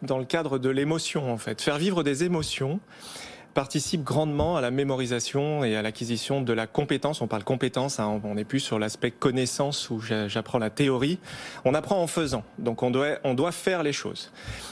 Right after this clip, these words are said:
Et c'est vrai que, euh, parmi les, les, les, les moyens de mémorisation, l'olfactif est important. Aujourd'hui, il existe même depuis plusieurs années des boîtiers olfactifs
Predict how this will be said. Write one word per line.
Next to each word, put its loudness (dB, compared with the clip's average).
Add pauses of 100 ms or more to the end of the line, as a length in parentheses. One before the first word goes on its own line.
(140)
Et 2
c'est 0
vrai 2
que, 0
euh, 2 (120)
parmi 2
les, 2
les, 0
les, -2
les -2
moyens 0 (480)
de 2
mémorisation, 0
l'olfactif 2
est 0
important. 0
Aujourd'hui, 2
il 4
existe -2
même 0
depuis -2
plusieurs 2
années 2
des 2
boîtiers 0
olfactifs -2